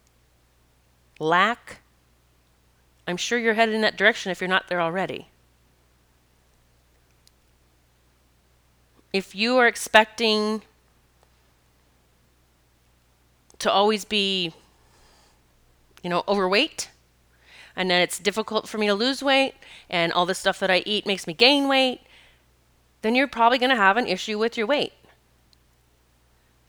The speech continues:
If you feel like you've made mistakes in relationships,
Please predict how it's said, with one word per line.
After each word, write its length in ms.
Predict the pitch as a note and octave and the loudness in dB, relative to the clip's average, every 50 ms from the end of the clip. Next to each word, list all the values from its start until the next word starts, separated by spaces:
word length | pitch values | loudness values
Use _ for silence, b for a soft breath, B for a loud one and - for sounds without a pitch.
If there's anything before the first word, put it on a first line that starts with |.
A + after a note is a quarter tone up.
| _ _ _ _ _ _ b b b b b b b | _ _ _ _ _ _ b b b b b b b
If 100 | G#3 - | -2 0
you 80 | B3+ B3 | 0 0
feel 200 | - D4 D4+ D4 | 2 4 4 6
like 160 | C#4+ C#4+ - | 6 4 2
you've 120 | C4 A3 | 0 0
made 160 | B3 A#3+ A#3+ A3 | 2 2 2 2
mistakes 520 | G#3+ G#3 - - A3 A#3 C4+ - - A3+ | 0 -2 -2 0 0 0 0 -2 -6 -6
in 60 | G#3 | -4
relationships, 960 | F#3 F3+ F#3 G3+ A3 - - C4+ C4 - - D4+ D4+ D4+ - - - - - | -4 -2 -2 -2 -2 -4 -4 -6 -6 -4 -2 -2 -2 -2 -4 -10 -18 -18 -18